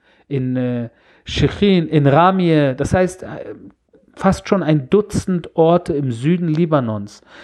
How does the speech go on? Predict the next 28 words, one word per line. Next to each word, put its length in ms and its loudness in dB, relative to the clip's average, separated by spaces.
von 280 2
wo 100 6
aus 240 2
die 140 2
Hisbollah 640 2
operiert. 800 0
Und 100 -2
das 160 2
sind 240 0
nur 480 2
knapp 340 -4
ein 160 -6
Dutzend, 520 -4
wobei 320 2
wir 140 6
ja 180 2
wissen, 320 -2
dass 240 -2
sie 300 -4
tatsächlich 520 0
von 200 -4
eigentlich 500 -2
jedem 480 2
Ort 440 -2
im 180 2
Süden 280 0
Libanons 680 -2
operieren 800 0